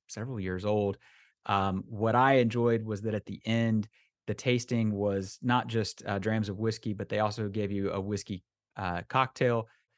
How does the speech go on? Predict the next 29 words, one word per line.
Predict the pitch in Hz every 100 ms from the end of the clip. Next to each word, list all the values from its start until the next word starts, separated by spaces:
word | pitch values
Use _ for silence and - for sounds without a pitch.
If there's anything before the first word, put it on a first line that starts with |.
| _ -
You | 92
had | 92 98
a | 82
choice | - 139 127
of | 107
a | 101 95
mocktail | 120 147 - 135 127 107
as | 92
well, | 120 131 131 131
which | 123 117
was, | 127 117 -
which | - 120
was | 127
great. | 107 127 131 127 - - - _
Um, | - 113 113 113
and | 120 117
then | 143
in | 131
the | 120
tasting | 117 143 139 - 123
room, | 120 120 120 113 113 _ _ _ 117
y-, | 120
as | 110
you | 117
look | 127 131
around | 127 127 123
on |
the | 107
walls, | 104 113 117 113 110 104